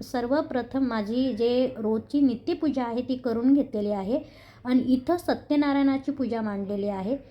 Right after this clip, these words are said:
आणि आता बाळकृष्ण जो आहे, तर आपल्याला काय करायचं आहे, सत्यनारायणाच्या पूजेला बाळकृष्णाची मूर्ती खूप गरजेची आहे आणि सत्यनारायण देवतांचा फोटो. तर इथं पंचामृताने आणि गंगाजलाने साधं पाणी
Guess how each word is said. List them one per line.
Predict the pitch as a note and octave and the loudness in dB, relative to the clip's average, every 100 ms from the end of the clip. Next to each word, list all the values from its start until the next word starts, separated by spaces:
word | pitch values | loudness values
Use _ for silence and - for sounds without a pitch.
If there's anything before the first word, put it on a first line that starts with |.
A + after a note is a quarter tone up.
| - - - | -20 -20 -10
आणि | G#3+ G#3+ A#3 B3 A#3+ | -4 -2 2 2 0
आता | G#3 A#3+ | -4 -4
बाळकृष्ण | G#3 G#3 A3+ B3 D4 D4+ E4+ E4+ | 0 2 0 2 2 2 0 2
जो | D#4 | 2
आहे, | C#4+ A#3+ A#3 E3+ - - - A#3 | 2 2 0 -4 -10 -20 -10 -4
तर | |
आपल्याला | A3+ C#4 C#4 | 0 2 2
काय | C#4 | 2
करायचं | C#4 B3+ B3+ B3 | 2 0 0 0
आहे, | B3 | 0
सत्यनारायणाच्या | B3 A#3 B3+ A#3+ A#3 A#3 A3+ A#3 | -2 -4 -4 -4 -6 -8 -6 -4
पूजेला | A#3 A#3 A#3 | -2 -2 0
बाळकृष्णाची | G#3+ G#3 G#3+ A#3 A3+ A3 A#3+ | 0 -2 -2 -4 -4 -2 -2
मूर्ती | A3+ - B3 | -2 -4 -4
खूप | D4 B3 | -2 0
गरजेची | A3 G3 A3+ A#3+ | 0 2 0 0
आहे | G#3+ B3+ | 0 2
आणि | C#4 A3+ | 2 0
सत्यनारायण | B3 A3 - G#3+ G3+ G#3 G3+ | -4 -6 -4 -2 -2 -2 -2
देवतांचा | G3 G3+ G3+ G3+ A#3+ | -2 -2 -2 -2 -2
फोटो. | B3 - E3+ - | -2 0 -2 -2
तर | G#3+ | -4
इथं | G#3+ B3+ | -2 -2
पंचामृताने | B3+ A#3 G#3 G#3 D4+ C#4 G#3 G#3 G#3 G3+ B3 | -2 0 0 0 0 0 0 -2 -2 -2 0
आणि | A#3 G#3 G3+ | -2 -4 -4
गंगाजलाने | G3+ G3+ G3+ G#3 G3+ G3+ A#3 | -4 -4 -4 -4 -4 -4 -6
साधं | G#3 F#3 G#3 | -6 -4 -2
पाणी | C4+ G3+ F#3+ G#3+ | -2 -2 0 0